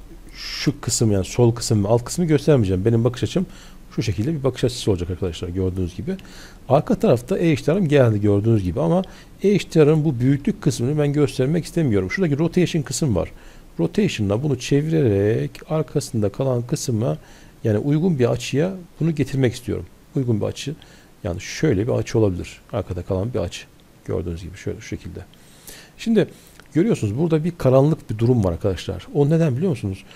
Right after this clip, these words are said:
Altta brightness point as sun direction, yani direction, yani, e, güneşin ışığıyla H D R'ın ışığını birbirine bağla demek. Bunu mutlaka yapmanız gerekiyor. Bunu unutursanız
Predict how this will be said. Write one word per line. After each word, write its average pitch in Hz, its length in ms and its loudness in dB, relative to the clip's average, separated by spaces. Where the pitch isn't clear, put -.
Altta 147 420 2
brightness 143 600 0
point 151 280 0
as 147 180 2
sun 143 340 -4
direction, 123 380 -2
yani 151 320 0
direction, 123 440 -2
yani, 160 400 2
e, 120 80 4
güneşin 156 640 0
ışığıyla 117 720 0
H 151 320 -2
D 135 100 4
R'ın 120 220 2
ışığını 147 440 -2
birbirine 147 480 2
bağla 120 280 6
demek. 90 260 0
Bunu 196 180 2
mutlaka 165 480 0
yapmanız 135 360 2
gerekiyor. 101 440 0
Bunu 175 100 0
unutursanız 185 600 0